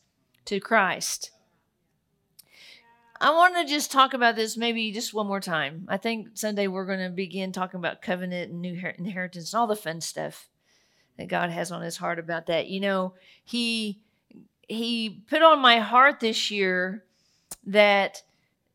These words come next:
to apprehend our destiny, 'cause one of the things, even what I sent out today, was that there are things every day on God's heart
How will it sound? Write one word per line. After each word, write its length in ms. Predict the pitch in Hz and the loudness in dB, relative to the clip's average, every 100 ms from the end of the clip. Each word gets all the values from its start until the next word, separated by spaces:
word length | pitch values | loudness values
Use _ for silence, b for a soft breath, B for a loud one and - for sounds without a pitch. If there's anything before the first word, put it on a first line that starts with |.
| _ - | _ -4
to 200 | 233 - | 0 4
apprehend 540 | 247 247 247 233 226 | 4 4 0 2 2
our 100 | 214 | 2
destiny, 540 | 208 226 220 214 196 | 6 4 4 -2 -4
'cause 200 | 196 202 | -2 -4
one 240 | 208 285 427 | 2 4 4
of 60 | 381 | 2
the 100 | 330 | -2
things, 580 | - 240 226 220 208 - - | 0 0 0 -2 -4 -8 -8
even 320 | 254 277 294 | -4 -2 4
what 140 | 247 | 6
I 320 | 240 233 220 | 8 6 4
sent 300 | - - 233 | 2 -2 2
out 180 | 226 202 | 2 2
today, 760 | - 196 214 226 208 196 190 - b b b b - | 0 4 8 8 6 2 -2 -6 b b b b -8
was 720 | 208 226 220 214 208 196 - _ _ _ _ _ 156 | 4 10 10 10 4 -2 -6 _ _ _ _ _ 0
that 520 | 233 247 247 226 - - _ _ _ _ _ _ _ _ _ _ - | 6 8 10 6 2 -20 _ _ _ _ _ _ _ _ _ _ 0
there 220 | 262 330 | 8 12
are 160 | 311 | 12
things 580 | 294 - 349 415 427 392 - | 8 2 2 2 2 0 6
every 360 | 269 277 277 294 | 10 10 6 -4
day 480 | 220 240 233 220 202 | 4 6 8 8 6
on 240 | 208 208 | 4 0
God's 380 | 202 208 214 196 | 4 6 6 2
heart 540 | - 214 214 196 170 | -2 6 8 8 4